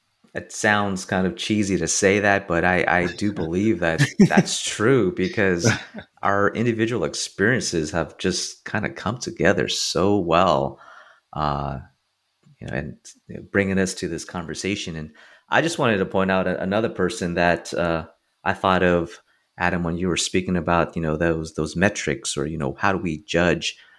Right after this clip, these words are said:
Speaker 1: what success is? And one of my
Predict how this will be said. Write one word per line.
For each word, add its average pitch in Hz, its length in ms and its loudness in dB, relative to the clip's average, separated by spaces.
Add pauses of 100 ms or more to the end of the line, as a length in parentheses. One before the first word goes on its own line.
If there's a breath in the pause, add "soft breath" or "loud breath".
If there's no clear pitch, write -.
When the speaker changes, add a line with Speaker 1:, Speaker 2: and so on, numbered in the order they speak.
(220 soft breath)
Speaker 1:
what - 140 -6
success - 560 -2
is? 73 240 -2
And 67 160 -6 (220 soft breath)
one 107 160 2
of 101 80 2
my 82 480 2